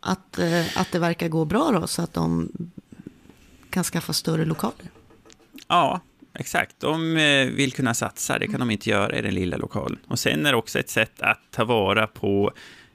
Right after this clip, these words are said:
Speaker 2: eh, lokaler som finns i en glesbygdsort.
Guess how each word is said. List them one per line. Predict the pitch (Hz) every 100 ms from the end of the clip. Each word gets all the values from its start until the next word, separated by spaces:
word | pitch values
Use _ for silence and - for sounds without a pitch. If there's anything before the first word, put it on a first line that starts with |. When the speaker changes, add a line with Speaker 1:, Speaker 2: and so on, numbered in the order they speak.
| _
Speaker 2:
eh, | - 92 90 85 87
lokaler | 127 113 95 98
som | 101
finns | 101 151 - - - - _ -
i | 120 117 113
en | 110
glesbygdsort. | 113 113 101 - - 92 - - - - _ 214 139 - _ -